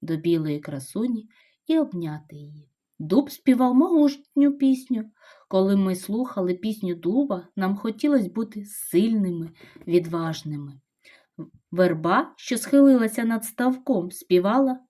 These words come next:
задумливу пісню. Прислухаючись до пісні верби, ми подумували, що прийде осінь і листячка з дерев осипеться. Горобина співала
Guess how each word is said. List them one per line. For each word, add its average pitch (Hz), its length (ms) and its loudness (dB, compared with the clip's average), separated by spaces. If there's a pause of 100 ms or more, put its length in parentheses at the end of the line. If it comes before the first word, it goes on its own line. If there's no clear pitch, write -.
задумливу 190 760 -4
пісню. 156 540 -12 (480)
Прислухаючись 214 840 2
до 175 160 0
пісні 233 460 -2
верби, 180 520 0 (380)
ми 302 120 4
подумували, 190 840 0
що - 280 -10
прийде 254 480 2
осінь 226 600 0 (320)
і 165 120 4
листячка 165 640 -2
з 139 120 -14
дерев 156 360 -4 (400)
осипеться. - 800 -10 (680)
Горобина 190 640 2
співала 180 680 -4